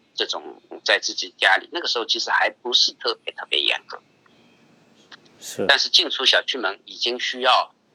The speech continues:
Speaker 1: 呃，要登记，要检查了。
Speaker 2: 嗯。
Speaker 1: 啊，然后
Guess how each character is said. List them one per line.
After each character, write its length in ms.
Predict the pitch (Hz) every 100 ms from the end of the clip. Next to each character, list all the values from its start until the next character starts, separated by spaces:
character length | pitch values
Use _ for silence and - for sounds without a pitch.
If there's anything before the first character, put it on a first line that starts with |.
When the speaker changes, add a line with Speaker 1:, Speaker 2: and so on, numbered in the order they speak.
| -
Speaker 1:
呃， 220 | 92 80
要 160 | 107 92
登 220 | 107 101
记， 160 | - 90
要 120 | 85
检 180 | - -
查 180 | - -
了。 100 | - _ _ -
Speaker 2:
嗯。 280 | 95 87 92 _ -
Speaker 1:
啊， 200 | 85 - _ _ _ -
然 140 | 117
后 280 | 143 127